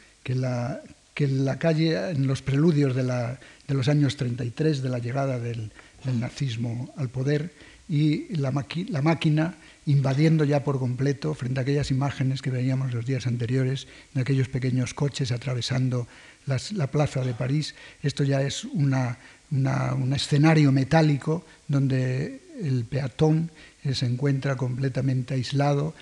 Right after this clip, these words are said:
y atravesado por todas estas imágenes de máquinas. Y aquí, de nuevo, el,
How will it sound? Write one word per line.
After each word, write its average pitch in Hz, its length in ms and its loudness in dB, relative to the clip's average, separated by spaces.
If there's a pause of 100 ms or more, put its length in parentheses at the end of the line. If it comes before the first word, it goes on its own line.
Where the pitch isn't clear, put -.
(200)
y 131 340 0 (200)
atravesado 135 600 -2
por 120 140 -6
todas 131 300 -6
estas 131 420 -8 (320)
imágenes 127 540 -6
de 123 60 -4
máquinas. 135 420 -6
Y - 20 -2
aquí, 147 380 -6
de 131 80 -4
nuevo, 135 380 -2 (340)
el, 131 400 -4